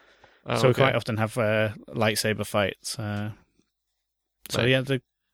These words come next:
Speaker 2: they're
Speaker 1: We
Speaker 2: quite into Star Wars. They're, they're more into, uh, something called Paw Patrol at the minute, which is god awful.
Speaker 1: Ah.
Speaker 2: Have you seen that?
Speaker 1: <laughs> Yeah.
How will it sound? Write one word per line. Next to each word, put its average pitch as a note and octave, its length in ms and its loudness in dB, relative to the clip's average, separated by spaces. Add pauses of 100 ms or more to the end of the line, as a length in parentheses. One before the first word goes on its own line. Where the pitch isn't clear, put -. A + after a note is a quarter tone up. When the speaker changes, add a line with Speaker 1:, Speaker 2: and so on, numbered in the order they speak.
(120)
Speaker 2:
they're C#3 80 0
Speaker 1:
We B2 60 4
Speaker 2:
quite D#3+ 180 4
into C3 240 -2
Star A2+ 260 0
Wars. G#2+ 300 0
They're, B2 260 -2
they're C3 160 -6
more F3 240 2
into, D3 400 0
uh, B2 240 0
something C3+ 300 -4
called A#2 220 0
Paw D3+ 320 2
Patrol G2 460 -2
at - 60 -6
the - 60 -6
minute, A2 260 -4
which - 160 -10
is A#2 60 -12
god A#2+ 320 -4
awful. G2+ 560 -4
Speaker 1:
Ah. G#2+ 400 0
Speaker 2:
Have G2 100 -2
you B2 60 0
seen D3 240 -4
that? D#3+ 240 -2 (240)
Speaker 1:
<laughs> A3 80 2 (880)
Yeah. A2+ 300 2